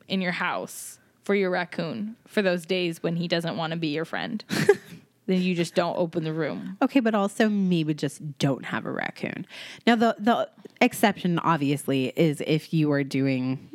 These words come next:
Speaker 2: a wildlife rescue or rehabilitation
Speaker 1: Mm-hmm.
Speaker 2: and you have something that's injured that couldn't live on its own and you're rehabilitating it
Speaker 1: And you're
Speaker 2: or
Speaker 1: a licensed
Speaker 2: providing
Speaker 1: rehabilitator.
Speaker 2: Yeah,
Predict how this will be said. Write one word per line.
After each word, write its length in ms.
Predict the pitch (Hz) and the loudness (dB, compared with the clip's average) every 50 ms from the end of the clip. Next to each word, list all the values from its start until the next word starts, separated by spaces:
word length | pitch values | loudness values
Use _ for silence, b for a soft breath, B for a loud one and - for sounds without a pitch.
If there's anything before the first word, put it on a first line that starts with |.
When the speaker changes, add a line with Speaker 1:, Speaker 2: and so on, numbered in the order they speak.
| - - 123 - | -2 -2 0 2
Speaker 2:
a 80 | 135 147 | 0 0
wildlife 800 | 147 - - 165 156 151 135 139 139 135 139 - 135 135 - - | 0 -2 -6 -4 0 0 0 0 0 -2 -2 -2 -2 -2 -2 -2
rescue 380 | 135 117 - - - - 127 120 | -4 -4 -4 -4 -2 0 0 0
or 140 | 123 123 | 0 0
rehabilitation 920 | 117 117 127 131 117 - - 95 110 104 - - - - - - - - - - - - | -2 -2 -2 -2 -2 -2 -2 -4 -4 -6 -6 -6 -6 -6 -4 -6 -6 -8 -8 -12 0 2
Speaker 1:
Mm-hmm. 420 | 226 220 208 180 151 - - - 185 - | 2 2 2 0 -4 -10 -10 -12 -6 -2
Speaker 2:
and 220 | - 147 147 151 | 0 0 2 2
you 220 | 156 151 143 135 135 131 | 0 0 0 0 0 -2
have 220 | 127 - 123 117 | -2 -2 -6 -4
something 300 | - 135 131 - 131 131 | -4 -6 -2 -2 0 0
that's 180 | 131 123 - - | 0 -2 0 2
injured 300 | - 247 240 254 254 208 | 2 4 4 4 4 2
that 140 | 208 - - | 0 -2 0
couldn't 240 | - 180 156 143 - | -2 -2 -2 0 -2
live 160 | 143 143 139 | -2 0 0
on 140 | 135 131 123 | 0 -2 -2
its 160 | 120 - - - | -2 -2 0 2
own 560 | - 262 247 233 233 233 226 226 220 220 220 b b b b b b b b b b _ _ _ _ _ _ - | 4 4 6 6 4 4 2 2 2 0 -2 b b b b b b b b b b _ _ _ _ _ _ 0
and 180 | 165 165 156 151 | 0 2 2 2
you're 340 | 151 156 147 143 143 143 | 2 2 2 2 0 -2
rehabilitating 1000 | 139 127 139 151 151 156 151 151 151 151 143 147 143 143 135 - - 143 147 143 147 | -2 -2 -4 -2 2 2 2 2 2 0 0 0 0 0 -2 0 0 0 0 0 0
it 80 | 139 - | 2 2
Speaker 1:
And 80 | 226 220 | 4 4
you're 100 | 214 202 | 2 2
Speaker 2:
or 20 | 196 | 2
Speaker 1:
a 20 | |
licensed 720 | 190 185 - - 190 165 147 156 147 - 151 147 143 - | 0 0 2 2 2 2 2 2 2 2 2 0 0 0
Speaker 2:
providing 0 | |
Speaker 1:
rehabilitator. 760 | 185 190 190 180 185 185 175 180 175 160 156 170 170 - 190 | -2 0 0 0 0 0 0 -2 -2 -2 -2 -2 0 4 4
Speaker 2:
Yeah, 300 | 190 175 147 113 - 254 | 4 4 4 2 0 -4